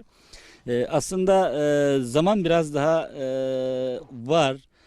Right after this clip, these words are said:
E, normalde belki bir hafta daha, e, beklenmeli fındığın tamamen içini doldurması noktasında ama, e, ovada şöyle bir sıkıntı oluyor.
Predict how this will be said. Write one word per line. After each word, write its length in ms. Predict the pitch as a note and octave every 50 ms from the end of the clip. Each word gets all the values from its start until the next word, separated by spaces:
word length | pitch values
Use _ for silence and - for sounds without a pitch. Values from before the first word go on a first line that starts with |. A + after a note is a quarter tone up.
| _ C#3 -
E, 200 | - B2+ B2+ C3
normalde 520 | C#3+ D3 D3 D3 D3 D3 C#3+ C#3 D3 C#3+ C3+ B2+
belki 320 | D3 C#3+ B2+ - D3 C3
bir 60 | C#3+
hafta 320 | D3+ C#3+ - - - D3 C3
daha, 320 | C3+ B2+ C#3+ C#3 C3+ C3 -
e, 560 | C#3 C3 B2+ B2+ B2 B2+ B2 B2 B2 A#2+ A#2 A#2+
beklenmeli 760 | C3+ B2 - - D#3 C#3+ C#3+ C#3+ C#3+ C#3 C3+ C3+ B2+ A#2+
fındığın 360 | G#2+ - B2 B2+ B2 C3+ C3 B2
tamamen 440 | - - B2+ B2+ C3 B2+ A#2+ A#2+
içini 320 | A#2+ - - - C3 B2 A#2
doldurması 520 | B2 A#2 A#2 B2+ A#2+ A#2+ A#2+ - - B2+
noktasında 460 | A#2+ A2 _ - G2 - - D#3+ A3
ama, 240 | A#3+ A3 E3+ A2 F#2+ - _ _ _ _ - - - - _ -
e, 180 | A#2+ A#2 A#2+ -
ovada 320 | - F3 G3 A3 A3 C4+
şöyle 280 | - - G3+ A3 A#3+ F3
bir 60 | C#3
sıkıntı 400 | - - A#2+ - B2+ A2 - C3+
oluyor. 420 | B2 B2 B2 D3 F3+ G#3+ A#3 A#3